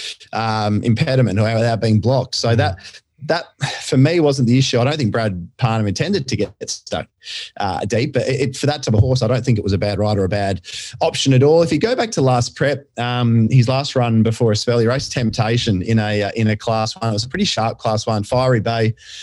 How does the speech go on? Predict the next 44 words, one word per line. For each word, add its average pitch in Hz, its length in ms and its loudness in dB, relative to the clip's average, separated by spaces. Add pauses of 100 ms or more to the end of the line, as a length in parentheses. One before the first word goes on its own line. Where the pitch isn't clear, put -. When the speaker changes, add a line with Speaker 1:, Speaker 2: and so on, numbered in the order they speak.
(140)
Speaker 1:
uh, 101 260 -2
ran 107 200 2
third 110 400 2
in 101 100 0
that 95 220 -2
particular 98 400 -4
race, 101 360 -2
Speaker 2:
Yeah. 113 140 -4
Speaker 1:
and 98 180 -2
Fiery 110 300 0
Bay's 98 300 -2
a, 95 160 -2
a - 60 -2
sharp 104 360 -2
operator. 104 520 0
And, 107 220 0 (260)
um, 120 440 0
Sean 147 260 2
McGrady 143 400 2
rode 131 200 4
him 123 80 6
that 131 160 2
day, 143 80 0
and 147 80 -2
he 135 60 2
rides 127 220 4
him 123 60 4
again 123 220 4
here, 127 220 6
and 135 100 2
he 135 40 4
hit 160 100 0
a 143 40 0
bit 139 140 2
of 110 60 0
a 117 40 2
flat 123 300 -2
spot 127 180 0
in 113 60 -4
the 117 100 2
run 117 380 2
from 120 180 2
barrier 123 300 4
one. 113 420 2